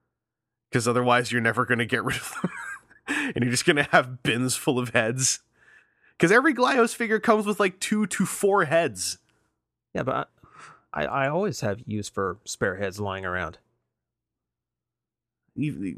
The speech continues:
Speaker 1: you say that now. Eventually, you know, you hit the head, you hit the,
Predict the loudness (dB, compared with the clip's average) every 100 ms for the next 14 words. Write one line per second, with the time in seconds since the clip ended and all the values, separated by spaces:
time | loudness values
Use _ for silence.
0 | -4 -2 2 2 4 2 2 2 2 -2
1 | -10 _ _ _ _ _ _ _ _ 2
2 | 2 2 2 0 0 -4 -4 0 0 0
3 | 0 0 -2 0 0 0 0 2 2 2
4 | 0